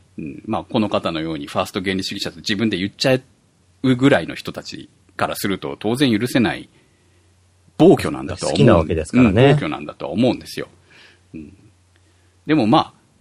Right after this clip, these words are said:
Speaker 1: 委員会的にこう、お金を回すっていうふうなことを考えれば、当然新曲で売りたいっ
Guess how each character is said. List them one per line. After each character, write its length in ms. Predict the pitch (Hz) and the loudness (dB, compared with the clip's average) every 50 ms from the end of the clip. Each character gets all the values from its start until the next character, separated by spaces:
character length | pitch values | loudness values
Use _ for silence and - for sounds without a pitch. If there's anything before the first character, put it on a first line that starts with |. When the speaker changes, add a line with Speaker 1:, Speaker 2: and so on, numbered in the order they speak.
| _ _ _ _ _ - | _ _ _ _ _ -4
Speaker 1:
委 60 | 196 | -2
員 200 | 247 403 453 427 | 0 0 0 -2
会 200 | - - 381 370 | -2 -2 -2 -2
的 200 | - 359 - 349 | -2 0 4 6
に 120 | 311 311 294 | 6 6 6
こ 400 | - 262 202 196 190 - - - | 6 2 2 2 2 0 -4 -8
う、 0 | _ _ _ _ _ _ _ _ _ _ _ _ _ _ _ - | _ _ _ _ _ _ _ _ _ _ _ _ _ _ _ -2
お 120 | 170 165 | 0 2
金 240 | - 208 196 202 196 | 2 2 2 2 4
を 100 | 180 156 | 4 4
回 200 | 151 151 165 170 | 4 6 4 4
す 160 | 165 - - 180 | 2 -2 -10 -14
っ 20 | |
て 240 | - _ _ - 101 | -14 _ _ -2 -2
い 80 | 92 | -2
う 20 | 90 | -2
ふ 120 | - - | -2 -2
う 40 | 101 | -2
な 120 | 87 76 | -2 -4
こ 100 | - 80 | -6 -10
と 120 | 76 82 76 | -12 -12 -14
を 60 | 69 | -10
考 200 | - - 90 87 95 98 104 98 | -6 -4 -4 -4 -2 -2 -2 -2
え 60 | 78 | -2
れ 100 | 65 65 | -4 -6
ば、 380 | - 78 78 71 67 - - _ _ _ _ _ _ _ _ _ - | -4 -4 -4 -2 -4 -6 -10 _ _ _ _ _ _ _ _ _ -6
当 160 | 185 196 202 202 | -4 -2 -2 0
然 320 | 196 185 170 156 147 - - | 2 4 4 4 4 2 0
新 320 | - - - 180 185 190 185 | -4 -2 0 2 2 0 0
曲 340 | - 190 175 - - 160 | 0 -2 0 0 0 2
で 300 | 147 151 131 117 110 - _ _ - | 2 4 2 2 0 -4 _ _ -4
売 120 | 123 123 | -2 -2
り 120 | 131 127 - | -2 -2 0
た 200 | - 143 117 98 | 0 -2 -2 -2
い 20 | |
っ 60 | - | -6